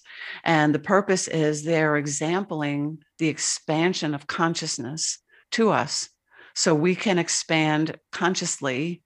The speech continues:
with them. So every message always expands.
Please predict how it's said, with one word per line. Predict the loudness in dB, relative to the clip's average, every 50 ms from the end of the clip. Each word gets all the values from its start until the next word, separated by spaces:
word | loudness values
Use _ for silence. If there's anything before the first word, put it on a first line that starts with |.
| _ _ _ _ _
with | 0 2 4 4 2 0 -4 -12 -2
them. | 0 0 2 2 0 -4 -8 -10 -14 _ _ _ _ _ _ _ _ _ _ _ _ _ _ _ _ _ _ _ _ _ _ _ _ _ _ _
So | -4 0 2 4 4 2 2 4 4
every | 2 4 4 0 -2 0
message | 0 0 0 0 0 -2 -4 -4 -4 -6 -8 -8 -2 0
always | 2 2 2 2 2 2 2 0 -2 -2 -6 -8 -8
expands. | -8 -8 -4 -4 -4 -4 -2 -2 0 2 2 2 2 0 0